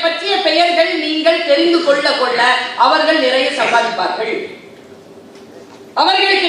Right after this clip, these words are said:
நிறைய வாய்ப்பு வரும், அவர்கள் புகழ் பெறுவார்கள், அவர்கள் செல்வாக்கு பெறுவார்கள், அவர்கள் பயணம் மேற்கொள்வார்கள், அவர்கள் பதவி பெறுவார்கள்,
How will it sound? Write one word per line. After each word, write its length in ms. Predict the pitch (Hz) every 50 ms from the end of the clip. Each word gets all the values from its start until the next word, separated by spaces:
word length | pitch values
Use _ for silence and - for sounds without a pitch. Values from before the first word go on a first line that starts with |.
| 320 330
நிறைய 200 | 339 349 359 359 - -
வாய்ப்பு 300 | 330 330 320 330 330 294 269
வரும், 260 | 254 277 311 294 269 - - - - - - - - - - _ - - - _ - - - 269
அவர்கள் 440 | 320 - 403 403 403 403 415 415 403 349
புகழ் 300 | 339 381 381 392 392 359
பெறுவார்கள், 560 | 349 339 311 302 277 269 - - 311 302 262 - - - - - - - - - - - - - - -
அவர்கள் 420 | - 440 403 403 392 403 415 403 370 330
செல்வாக்கு 420 | 330 359 403 415 415 415 403 392 370
பெறுவார்கள், 440 | 330 330 330 330 320 320 302 330 330 -
அவர்கள் 340 | - 370 370 403 403 403 349
பயணம் 300 | 339 330 349 392 403 403 359
மேற்கொள்வார்கள், 680 | 339 339 339 339 311 311 285 277 269 277 320 339 330 302 320
அவர்கள் 360 | 370 381 392 415 415 - 339
பதவி 260 | 330 339 392 381 392 381
பெறுவார்கள், 580 | 330 294 277 269 254 - - - - 202 285